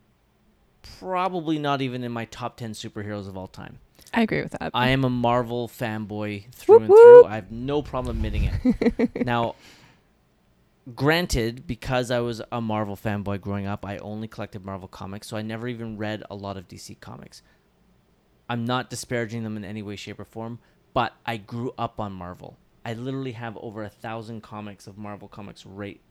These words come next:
Speaker 1: there behind you.
Speaker 2: I collected the collecting cards, not the comic books.
Speaker 1: Yeah.
Speaker 2: Yeah.
Speaker 1: So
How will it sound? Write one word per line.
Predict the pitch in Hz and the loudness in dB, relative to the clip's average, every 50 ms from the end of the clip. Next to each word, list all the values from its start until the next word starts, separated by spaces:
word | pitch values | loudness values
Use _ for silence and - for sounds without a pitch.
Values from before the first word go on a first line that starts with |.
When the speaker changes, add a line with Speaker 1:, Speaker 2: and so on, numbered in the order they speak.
| _ | _
Speaker 1:
there | 113 107 101 101 98 | -14 -12 -12 -12 -12
behind | 95 - - - - - - | -14 -16 -18 -18 -20 -18 -18
you. | - - - - - - - - - | -20 -20 -20 -20 -20 -20 -4 0 2
Speaker 2:
I | 226 233 | 2 2
collected | - - 247 240 - 254 226 | 4 2 0 0 2 2 2
the | 240 233 | 2 0
collecting | - - 196 175 - - 156 170 | 0 0 -2 -2 -2 -4 -8 -6
cards, | - - 143 131 - 190 208 - - - - | -4 -4 -4 -4 -4 -6 -10 -12 -14 -8 -6
not | 214 196 - | -6 -6 -6
the | - | -6
comic | - - - 156 147 165 - - - | -8 -6 -6 -6 -6 -8 -10 -10 -10
books. | 214 202 202 180 - - - | -8 -8 -8 -8 -8 -4 -4
Speaker 1:
Yeah. | 202 190 170 196 - - | -2 -2 -2 -4 -4 -6
Speaker 2:
Yeah. | 226 - - - - - - | -8 -8 -10 -14 -16 -18 -18
Speaker 1:
So | - - - 196 180 180 175 165 156 - | -12 -6 -2 0 0 2 0 0 -2 -6